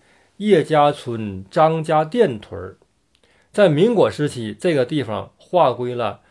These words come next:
海城县管，所以这个史书上都说这个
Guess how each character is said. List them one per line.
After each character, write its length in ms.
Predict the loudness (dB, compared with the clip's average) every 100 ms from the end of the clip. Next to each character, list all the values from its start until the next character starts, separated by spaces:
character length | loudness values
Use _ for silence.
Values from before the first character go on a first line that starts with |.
| _ _
海 320 | -8 -2 -2
城 200 | -2 -4
县 240 | -2 -2
管， 240 | -4 -12 -18 _ _
所 260 | _ -2 0
以 160 | 2 0
这 160 | -4
个 340 | -4 -4 -4 -14 _
史 340 | -18 -12 -10
书 220 | -6 -4
上 260 | -2 -4 -6 _ _ _
都 180 | -4 -4
说 300 | -4 -4 -4
这 160 | -6
个 260 | -6 -8 -8